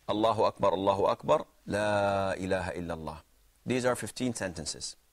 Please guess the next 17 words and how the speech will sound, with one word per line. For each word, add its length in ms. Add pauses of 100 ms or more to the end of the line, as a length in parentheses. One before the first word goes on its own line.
(640)
Imam 400
Malik 560 (540)
has 520
it 380 (1160)
seventeen. 760 (1900)
And 340 (140)
he 160
is 280
adding 440 (160)
tarji'. 640 (960)
So 240
he 220
adds 440 (180)
how 200
many 220
sentences? 680 (1800)
Tarji', 440